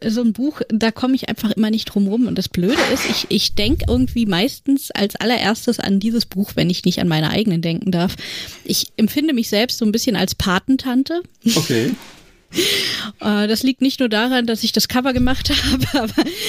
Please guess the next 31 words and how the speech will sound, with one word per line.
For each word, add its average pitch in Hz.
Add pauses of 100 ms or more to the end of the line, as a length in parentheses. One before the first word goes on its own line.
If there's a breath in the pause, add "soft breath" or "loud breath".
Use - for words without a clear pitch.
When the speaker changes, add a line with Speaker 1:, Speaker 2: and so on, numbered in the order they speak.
(220 loud breath)
Speaker 1:
sondern 214
dass 208
ich 226
viel 254
davon 214
mitbekommen 196
habe 196
und 185
dass 190
ich 196
es -
tatsächlich 175
sehr, 180
sehr 165
mag. 175 (400 loud breath)
Es, - (140)
äh, 190 (160)
ist - (220)
für 294
Menschen, 277
die 240
mein 226
Spiritus 226
Dämonis 254
mögen, 254
ist -
es 240
auf -
jeden 233
Fall, 208
äh, 190